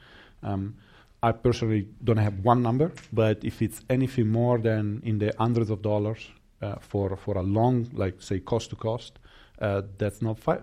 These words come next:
that's not viable anymore, because there are other transportations, and everything is driven right now by what, what people can afford. So my, m-,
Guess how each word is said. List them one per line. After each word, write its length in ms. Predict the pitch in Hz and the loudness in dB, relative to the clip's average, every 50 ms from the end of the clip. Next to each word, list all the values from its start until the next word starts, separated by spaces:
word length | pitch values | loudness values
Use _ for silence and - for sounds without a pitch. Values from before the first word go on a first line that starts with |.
| 160 - - | -8 -12 -12
that's 160 | 131 - - | -10 -4 -2
not 100 | 147 139 | 0 2
viable 300 | 160 165 156 110 95 92 | 2 2 2 2 0 -2
anymore, 280 | 87 87 92 - - - _ _ _ _ _ _ _ - - | -2 -6 -8 -12 -14 -18 _ _ _ _ _ _ _ -4 -4
because 280 | 110 - 123 120 110 | -2 0 2 0 2
there 100 | 117 110 | 2 2
are 140 | 110 107 - - - | 0 0 -2 -4 -2
other 200 | 135 147 135 117 | -2 0 0 0
transportations, 840 | - 117 101 92 - 107 - - 95 95 95 - - 117 120 - - | -2 -2 -6 -6 -6 -8 -10 -8 -8 -10 -10 -10 -12 -12 -14 -10 -6
and 280 | 127 117 107 104 104 - - - - - - - - _ _ _ - | -2 -2 0 0 -2 -4 -8 -20 -20 -20 -20 -20 -20 _ _ _ 2
everything 420 | 139 143 143 147 143 - 139 131 | 4 4 4 4 2 2 2 2
is 100 | 123 113 | 2 2
driven 300 | 110 113 120 120 117 117 | 2 2 4 4 4 4
right 160 | 113 113 110 110 | 2 0 0 0
now 160 | 113 117 110 | 0 0 2
by 100 | 110 110 | 2 2
what, 200 | 107 107 107 101 - - | 2 0 0 -2 -4 -6
what 220 | 113 110 120 - - | -2 -2 -2 -2 -2
people 260 | - 117 - 113 110 | -4 -4 -2 -2 -4
can 200 | - - 110 107 | -2 -4 -4 -4
afford. 600 | 95 - - - - 147 - - - - - - _ _ _ _ _ _ - | -4 -8 -8 -4 -4 -2 -2 -2 -6 -10 -16 -20 _ _ _ _ _ _ -14
So 340 | - - 107 98 95 98 - - - _ _ _ _ _ _ _ _ _ _ _ _ _ _ _ _ _ _ - | -8 -4 -2 -2 -2 -4 -6 -12 -20 _ _ _ _ _ _ _ _ _ _ _ _ _ _ _ _ _ _ 2
my, 480 | 117 117 131 139 147 156 165 160 165 165 | 4 6 8 8 8 8 6 6 4 2
m-, 180 | 135 120 127 | 0 -2 -2